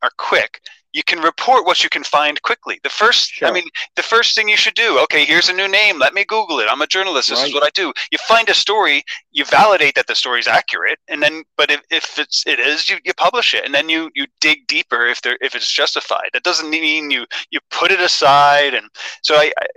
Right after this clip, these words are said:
Speaker 1: it seems just, just bizarre to me. But it, but it's interesting. I, I don't know if it's a, a sign of the times or if it's, if it's something new with the Boston Globe, whether they're,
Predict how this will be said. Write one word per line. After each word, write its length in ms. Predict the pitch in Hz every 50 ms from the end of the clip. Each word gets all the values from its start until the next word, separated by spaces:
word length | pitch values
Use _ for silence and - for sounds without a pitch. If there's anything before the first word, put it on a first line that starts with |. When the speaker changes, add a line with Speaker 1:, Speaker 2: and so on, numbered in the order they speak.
| -
Speaker 1:
it 140 | - 170 -
seems 300 | - - 240 262 240 - -
just, 280 | 160 139 - - - _ _ _ _ _ -
just 280 | - 127 - - - - -
bizarre 340 | 127 107 127 123 135 139
to 80 | 135 127
me. 80 | 117 110
But 140 | - 156 165
it, 120 | - - _ - -
but 80 | 180 175
it's 100 | - -
interesting. 500 | - - - - 165 - - 170 147 135
I, 140 | 131 135 - 120
I 120 | 123 139
don't 200 | 156 196 190 165
know 180 | 180 175 175 170
if 120 | 151 -
it's 160 | 131 - -
a, 100 | 127 113 _ _ - 113
a 100 | 127 123
sign 320 | - - 147 139 139 131
of 60 | 113
the 80 | - 110
times 480 | - - 170 175 180 180 175 180 - 139
or 60 | 123
if 100 | 113 -
it's, 180 | 120 - - - - - - - _ -
if 240 | 135 127 - - 135
it's 180 | 127 - -
something 460 | - - - 156 160 - 151 135 135
new 260 | 131 139 147 156 160 156
with 120 | 139 -
the 80 | 117 _
Boston 420 | - 123 131 135 - - 127 117
Globe, 380 | 104 123 127 131 135 139 131 127
whether 240 | 123 123 120 120 113
they're, 240 | 117 117 113 113